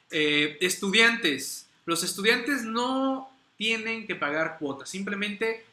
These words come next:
cumplir los requisitos de documentación y son bienvenidos aquí a, a M S P M X. Y si se suman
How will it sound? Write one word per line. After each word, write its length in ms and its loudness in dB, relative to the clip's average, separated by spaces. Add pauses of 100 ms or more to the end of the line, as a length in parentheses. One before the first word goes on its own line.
(160)
cumplir 380 0
los 160 2
requisitos 640 -6
de 100 2
documentación 920 -2 (400)
y 160 -6
son 320 -4
bienvenidos 1040 -2 (320)
aquí 760 -8
a, 720 -6 (160)
a 200 -4
M 120 -4
S 200 -8
P 240 -2
M 260 -2
X. 420 -4 (300)
Y 220 -2
si 440 -2
se 200 -2
suman 680 2